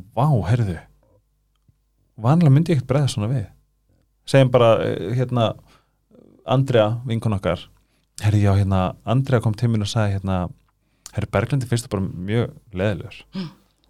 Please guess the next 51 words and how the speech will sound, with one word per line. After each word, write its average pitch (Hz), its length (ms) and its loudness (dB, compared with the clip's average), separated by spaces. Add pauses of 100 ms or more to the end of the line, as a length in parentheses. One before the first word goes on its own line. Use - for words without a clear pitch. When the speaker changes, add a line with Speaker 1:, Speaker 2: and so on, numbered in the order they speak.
(440)
Speaker 1:
Að 107 280 4 (400)
kannski 101 440 -2 (1160)
fyrir 95 360 -4
einhverjum 127 320 0
árum 92 200 0
hefði 98 160 -2
ég 95 40 -6
bara - 120 -8
farið 92 160 -6
í - 80 -14
klessu, 131 320 -2
bara, - 180 -12
"Guð, 127 340 4
hvað 135 140 -2
gerði 123 220 4
ég? 113 40 4
Nei, 120 120 4
ok, 127 180 0 (180)
ég 117 200 2
er 123 60 6
hræðilegur 117 580 2
og, 113 100 -4 (400)
oh 139 100 2
my 135 100 6
god, 127 200 4
nei, 123 280 6
já, 123 100 6
og 123 260 4
hótt, 139 220 -2
ég 131 100 4
hefði 131 140 6
ekkert - 120 -8
að - 40 -2
segja 131 120 4
þetta." 120 320 2
Og 101 60 0
maður, 120 460 2 (160)
í 127 40 -6
staðinn 131 240 2
fyrir 117 120 -2
að - 60 -4
segja 131 180 6
bara, 107 240 4 (920)
"Henn-, 98 180 -8 (220)
þú 104 40 -20
veist, 120 120 -20 (400)
Berglind 135 420 -4
er 151 80 0
ekkert 131 260 -8
knúið 123 600 0
að 98 100 -2